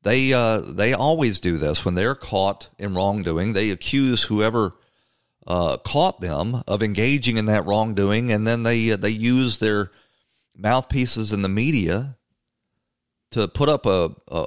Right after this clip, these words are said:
a bunch of squid ink to cover up their own wrongdoing. And this is taking place over at Fox News as well. It's, it's not only the New York Times, Washington Post, all the networks and the cable news networks.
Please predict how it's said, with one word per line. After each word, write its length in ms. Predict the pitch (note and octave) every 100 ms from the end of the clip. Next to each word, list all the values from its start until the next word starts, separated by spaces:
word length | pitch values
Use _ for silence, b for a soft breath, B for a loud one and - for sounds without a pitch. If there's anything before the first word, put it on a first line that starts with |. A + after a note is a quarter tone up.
| -
a 60 |
bunch 260 | E2+ C3 G2+
of 80 | F2+
squid 460 | - - D#3+ D#3+
ink 460 | G2 F2+ G2+ - - _ _ -
to 100 | A#2+
cover 320 | C3 B2+ B2
up 300 | A#2 - - _ _ _
their 280 | A2+ A#2 G2+ -
own 300 | C3+ G3 D#3
wrongdoing. 720 | A2 E2+ E2 C#2+ D2+ B1 - - _ _ _ _ _ _ _ _ _ _ _ _
And 120 | A2+
this 180 | C#3+ F#3+
is 120 | F3
taking 340 | - C3 B2 A2+
place 280 | B2 A2+ A#2
over 180 | G2+
at 80 | F2
Fox 360 | - A2 G#2+ -
News 240 | F2 E2+
as 140 | D#2+ E2+
well. 460 | G2 D2 C2 F2+ -
It's, 240 | F#2+ -
it's 220 | - -
not 200 | G#2+ A2+
only 520 | G2+ G#2+ G2+ F#2 D#2 - b b b
the 80 | -
New 80 | G2
York 160 | G2
Times, 320 | - G2 F#2
Washington 420 | E2 F#2+ - E2+ E2+
Post, 400 | G2 G2 F#2 -
all 240 | - G2
the 80 | F#2
networks 540 | F#2+ E2 F#2+ G2 -
and 80 | F2
the 40 |
cable 380 | E2+ G2 F#2+ F#2
news 300 | F2+ F#2 F2
networks. 560 | F2 E2+ F2+ F#2 -